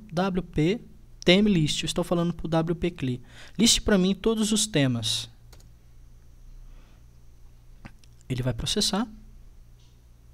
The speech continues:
E ele vai te retornar aqui quais são os temas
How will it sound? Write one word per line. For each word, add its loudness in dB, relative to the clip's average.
E 4
ele 4
vai 4
te 0
retornar 2
aqui -6
quais 0
são 2
os 0
temas 2